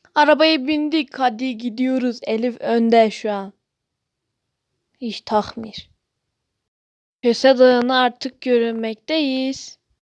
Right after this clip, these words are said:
Nasıl olduğunu ben de anlamazsam da Elif bir yanımıza geldi bir şekilde. Şu an Eleşkirt'e girmiş bulunmaktayız. Bugün oy günü olduğu için Elif'in annesini oy kullanmaya getirdik. Burası Elif'in okulu.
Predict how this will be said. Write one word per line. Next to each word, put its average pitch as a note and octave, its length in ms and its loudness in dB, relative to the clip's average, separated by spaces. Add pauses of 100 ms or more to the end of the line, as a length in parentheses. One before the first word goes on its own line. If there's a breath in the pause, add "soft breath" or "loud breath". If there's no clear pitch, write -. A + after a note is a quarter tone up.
(460)
Nasıl B3+ 360 0
olduğunu C4 400 0
ben D4 220 4
de C#4+ 40 2
anlamazsam B3+ 680 -2
da A#3+ 40 -4
Elif B3 240 -8
bir E4 80 -6 (240)
yanımıza A#3 440 -2
geldi G#3+ 360 -2
bir - 40 -20
şekilde. - 420 -16 (680)
Şu - 240 -10
an A#3 180 -2
Eleşkirt'e A#3 640 0
girmiş A3+ 500 -6
bulunmaktayız. G3+ 840 -10 (260)
Bugün C4 260 -2
oy C#4+ 160 6
günü C4+ 260 0
olduğu C#4+ 260 4
için D#4 280 -4
Elif'in B3 480 -8
annesini B3 580 -6
oy B3 220 -4
kullanmaya A3+ 600 -2
getirdik. A3 500 -6
Burası A3 300 -6
Elif'in G#3 340 -6
okulu. G3 380 -12